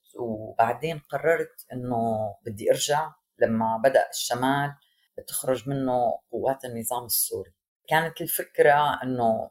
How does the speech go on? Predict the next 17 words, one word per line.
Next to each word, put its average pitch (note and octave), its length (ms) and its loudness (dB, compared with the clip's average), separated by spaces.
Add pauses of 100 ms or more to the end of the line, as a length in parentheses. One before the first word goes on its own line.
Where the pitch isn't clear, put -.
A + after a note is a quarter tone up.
(140)
مش - 260 -2
أنا D3+ 140 4
بس، A2+ 420 0
كان A#2 140 -6
في A2+ 180 -10
مجموعة A#2+ 500 -2 (100)
كبيرة C#3 380 0
من G#2 240 -14 (1120)
نشطاء A2+ 760 2
وناشطين A#2 1000 -8
و-، G2 200 -8 (200)
وشباب A#2+ 560 6
وصبايا، A2 560 2 (120)
يعني، G#2 240 -6
صغار B2 300 4
بالعمر B2 720 2
و-، G2+ 300 -14